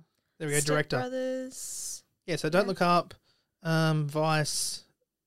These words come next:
Speaker 1: um, Big Short, uh, Anchorman Two, The Other Guys, Eastbound and Down, um, Step Brothers, um, The Landlord short.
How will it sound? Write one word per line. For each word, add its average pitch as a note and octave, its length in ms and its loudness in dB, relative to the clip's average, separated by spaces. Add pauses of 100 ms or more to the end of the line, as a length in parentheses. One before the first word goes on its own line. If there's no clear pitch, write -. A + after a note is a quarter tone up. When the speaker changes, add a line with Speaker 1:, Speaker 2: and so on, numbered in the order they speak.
(460)
Speaker 1:
um, D3 600 0
Big D#3+ 160 -2
Short, D3 580 2 (1160)
uh, C#3+ 180 -2
Anchorman D#3 480 0
Two, D3+ 520 2 (1500)
The D#3+ 100 -4
Other D3 160 0
Guys, C3+ 600 2
Eastbound D3+ 480 -2
and C3+ 140 0
Down, C#3+ 600 2 (720)
um, C#3 460 0
Step D3+ 300 0
Brothers, C#3+ 920 2 (1800)
um, C3+ 460 -2 (220)
The D#3+ 120 0
Landlord D#3+ 580 2
short. A#3+ 400 0